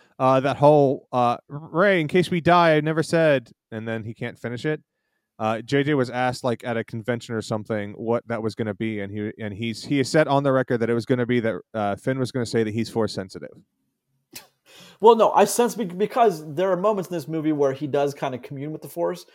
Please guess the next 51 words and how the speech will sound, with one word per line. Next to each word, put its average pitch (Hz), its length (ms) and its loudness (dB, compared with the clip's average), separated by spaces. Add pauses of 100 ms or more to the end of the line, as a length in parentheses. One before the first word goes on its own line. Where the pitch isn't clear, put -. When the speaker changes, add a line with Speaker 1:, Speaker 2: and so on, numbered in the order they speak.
(260)
Speaker 2:
and 160 180 -4
I 151 80 0
feel 202 300 2
like 165 200 -2
that 147 200 0
was 131 420 -2 (600)
because 185 180 -2
in 180 80 2
the 180 80 -4
article 196 320 4
it 160 80 -2
talks 175 260 0
about 151 200 -2
how 147 160 0
he 139 120 -2
spoke 170 420 -2
to, 123 540 -6 (400)
he 156 120 -4
spoke 185 440 -4
to 160 100 -10
J 135 200 -2
J 127 200 -4
several 165 440 -6
times 127 580 -10 (260)
before 135 260 -4
they 143 80 4
started 147 280 -2
shooting, 147 400 -8 (220)
before 156 300 -2
the 147 60 -8
script - 500 -8
was 143 160 -8
done, 123 300 -2
about 123 180 -6
how 135 160 -4
much 139 300 -8
he 139 100 -14
wanted 123 580 -6 (320)
to - 80 -14
be 131 120 -6
a 123 40 -4
Jedi. 127 220 -2
I 131 100 -4
think 143 220 -8
that 139 140 -2
was 127 120 -8
J 135 180 -4
J's 123 240 -4
way 120 200 -4
of, 117 100 -6
like, 110 320 -8